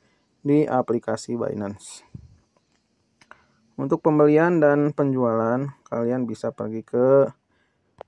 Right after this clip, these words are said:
perdagangan bisa. Kalian bisa pergi ke pasar juga bisa. Kalian tinggal pilih saja ingin koin mana yang ingin kalian beli. Di sini saya akan membeli B N B ya. Karena sudah sa-,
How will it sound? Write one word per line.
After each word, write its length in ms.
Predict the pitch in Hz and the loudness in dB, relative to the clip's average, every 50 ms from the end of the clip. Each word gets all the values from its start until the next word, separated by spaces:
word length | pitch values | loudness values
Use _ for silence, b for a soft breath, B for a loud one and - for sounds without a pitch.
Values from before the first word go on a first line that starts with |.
| _ _ - - | _ _ -8 -6
perdagangan 560 | 117 117 120 117 113 113 113 120 123 131 127 | -2 0 0 2 2 0 0 0 -2 -2 -2
bisa. 480 | 110 104 - - 107 107 110 101 - - - b b b | -4 -6 -8 -6 -4 -2 -2 -2 -4 -6 -10 b b b
Kalian 240 | b - 139 131 131 | b -10 -8 -6 -6
bisa 160 | 127 - 127 | -8 -8 -8
pergi 240 | - 123 113 110 110 | -8 -8 -8 -8 -8
ke 160 | - 117 113 | -6 -6 -4
pasar 320 | - 117 107 - - 123 113 | -4 -4 -6 -4 -4 -6 -4
juga 240 | 110 107 107 104 | -4 -6 -8 -8
bisa. 400 | 104 107 - - 123 135 147 151 - _ _ _ _ _ _ _ _ _ _ _ _ | -10 -12 -12 -8 -6 -6 -6 -6 -8 _ _ _ _ _ _ _ _ _ _ _ _
Kalian 320 | _ - 147 156 165 170 170 | _ -2 -2 0 0 -2 -2
tinggal 320 | 170 160 156 151 151 147 | -2 -2 0 2 2 2
pilih 320 | 151 147 147 143 143 143 | 2 0 0 0 0 0
saja 720 | 139 - - 123 123 120 117 123 131 139 147 151 151 156 147 | -2 -4 -4 -4 -4 -4 -4 -4 -2 0 0 0 0 0 -2
ingin 480 | - - 123 120 120 117 120 123 139 | -4 -4 -4 -4 -4 -2 -4 -4 -6
koin 320 | 135 - 123 117 120 117 113 | -4 -4 -4 -2 -2 -4 -4
mana 320 | 110 107 110 113 117 120 | -4 -6 -6 -6 -6 -4
yang 240 | 120 120 123 123 117 _ - | -4 -4 -4 -6 -8 _ -14
ingin 240 | 120 113 110 110 | -12 -10 -10 -10
kalian 480 | 110 - - 113 110 107 107 107 107 107 | -10 -8 -6 -4 -4 -4 -4 -4 -6 -6
beli. 400 | 107 107 110 113 117 123 135 131 131 - _ _ _ _ _ _ _ _ _ _ _ _ _ _ _ _ _ _ _ _ _ - | -8 -8 -6 -6 -4 -4 -6 -6 -8 -14 _ _ _ _ _ _ _ _ _ _ _ _ _ _ _ _ _ _ _ _ _ -14
Di 80 | 135 123 | -12 -12
sini 320 | - - 131 127 139 147 | -12 -10 -8 -4 -4 -4
saya 240 | - 151 139 139 135 | -2 -2 -4 -4 -4
akan 160 | - 131 131 | -6 -6 -6
membeli 480 | 127 120 120 117 113 113 113 113 113 107 | -4 -4 -4 -4 -4 -4 -4 -4 -4 -4
B 160 | 110 107 110 | -6 -6 -6
N 160 | 107 110 110 | -6 -6 -4
B 160 | 120 131 131 | -4 -4 -4
ya. 80 | 127 127 - _ _ _ _ _ _ _ _ _ _ _ _ _ _ _ _ _ _ _ _ _ _ _ _ _ _ _ - | -6 -8 -10 _ _ _ _ _ _ _ _ _ _ _ _ _ _ _ _ _ _ _ _ _ _ _ _ _ _ _ -10
Karena 160 | 123 123 120 | -8 -8 -8
sudah 240 | - - 117 117 117 | -6 -6 -6 -6 -6
sa-, 240 | - - 143 - | -6 -8 -16 -18